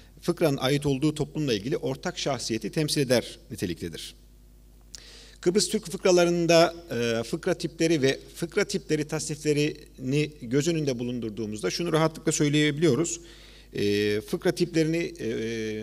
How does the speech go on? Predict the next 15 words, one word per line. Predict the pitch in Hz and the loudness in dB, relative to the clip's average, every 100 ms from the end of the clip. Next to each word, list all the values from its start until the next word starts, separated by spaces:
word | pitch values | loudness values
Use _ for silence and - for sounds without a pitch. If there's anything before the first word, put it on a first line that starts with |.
| - - | -10 -10
merkeze | 117 127 143 147 170 | -4 -4 -2 0 0
alan | 131 127 123 - - - - - - | 2 2 0 -8 -20 -20 -20 -18 -2
tasniflerde, | 120 - 160 151 139 123 101 113 165 - - - - - 120 | 0 2 0 0 4 4 6 2 2 -4 -18 -20 -20 -12 -4
e, | 107 104 104 107 - - 101 98 | -2 0 0 -4 -6 -16 -16 -12
bu | 107 196 | -6 -2
tasniflerdeki | - 151 165 151 139 127 - | 2 2 2 2 2 2 -4
grupların | 117 151 170 165 175 | 2 2 4 0 2
hepsine | 190 214 165 170 | 0 -2 -2 -2
karşılık | 165 151 170 165 | -2 -2 -2 -2
gelecek | 151 143 175 165 | -2 -2 -4 -4
bir | |
fıkra | 156 233 - 151 | -4 -6 -4 -6
tipi | - 143 | -6 -8
mutlaka | 160 139 117 139 202 - | -4 -2 0 0 -2 -6
var | 131 123 | 4 6